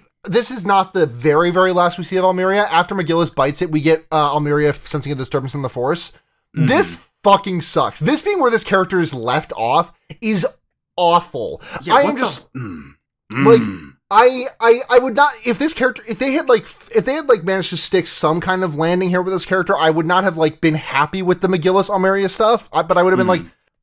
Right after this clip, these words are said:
Speaker 1: "I kinda see what they were going for. They kinda fumbled a lot, but they, you know, they stuck on something at the end." But the fact that this character just ends being like, "I will wait for my, my adult husband to come back of my sins," and then just, like, "This is what the character's left on." We don't get anything else from this character for the rest of the fucking show.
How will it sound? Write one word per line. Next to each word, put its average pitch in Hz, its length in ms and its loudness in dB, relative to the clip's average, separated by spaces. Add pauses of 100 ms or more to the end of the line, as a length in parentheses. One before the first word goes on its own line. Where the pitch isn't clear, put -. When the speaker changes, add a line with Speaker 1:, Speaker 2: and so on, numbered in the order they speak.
(120)
Speaker 1:
"I - 20 -6
kinda 180 220 -4
see 180 100 -4
what 156 100 -2
they 160 80 0
were 135 60 -4
going 185 320 2
for. 185 500 4
They 139 440 -2 (100)
kinda 151 180 -4
fumbled 202 340 2
a - 20 -10
lot, 190 300 4
but 139 140 -6
they, 127 80 -6
you 123 120 -8
know, 123 80 -2
they 123 80 -4
stuck 170 260 -2
on 156 140 -2
something 190 300 -2
at 160 60 -6
the 151 80 -2
end." 139 100 -6 (180)
But 220 80 0
the 254 40 -2
fact 381 140 0
that 403 60 -8
this 370 120 0
character 190 240 2
just 214 300 -10
ends 185 340 0
being 180 280 2
like, 165 240 2 (400)
"I 180 180 4
will 170 220 2
wait 170 260 2
for 185 100 0
my, 160 320 2
my 165 360 0
adult 175 440 2
husband 156 420 0
to 160 80 -2
come 165 220 -2
back 156 220 0
of 156 140 -2
my 156 100 0
sins," 165 300 -4
and 185 180 -2
then 196 80 0
just, 190 120 -4
like, 185 100 -2
"This 185 160 -4
is 202 40 -2
what 202 120 -2
the 185 60 -6
character's 156 300 -2
left 135 200 -2
on." 98 120 -6
We 175 120 -2
don't 214 200 0
get 185 220 -4 (140)
anything 226 420 0
else 165 160 2
from 165 100 -8
this 151 120 -4
character 139 240 -4
for 156 100 -6
the 147 80 -2
rest 170 220 0
of 165 60 -6
the 160 60 -4
fucking 151 300 -6
show. 123 300 -4